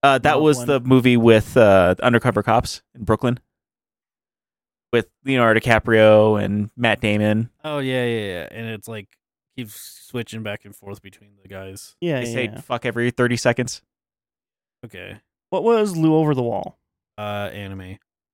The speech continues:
Speaker 1: I'd say that one's more of a dr-, drama. Kind of.
Speaker 3: You could say that.
Speaker 1: I mean, would you call it a comedy?
Speaker 3: I would say it's Ponyo two.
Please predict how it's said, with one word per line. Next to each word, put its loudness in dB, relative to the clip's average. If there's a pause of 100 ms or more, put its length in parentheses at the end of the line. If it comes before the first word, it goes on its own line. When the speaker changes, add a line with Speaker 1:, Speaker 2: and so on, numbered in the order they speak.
(480)
Speaker 1:
I'd -12
say 0
that 4
one's 2
more 2
of -4
a -12
dr-, -20 (220)
drama. -4 (920)
Kind -2
of. 2
Speaker 3:
You -6
could -12
say -8
that. -12 (1120)
Speaker 1:
I -2
mean, 4
would 6
you 0
call 8
it 4
a 2
comedy? 2 (600)
Speaker 3:
I -6
would -6
say -6
it's -10 (640)
Ponyo -6
two. -12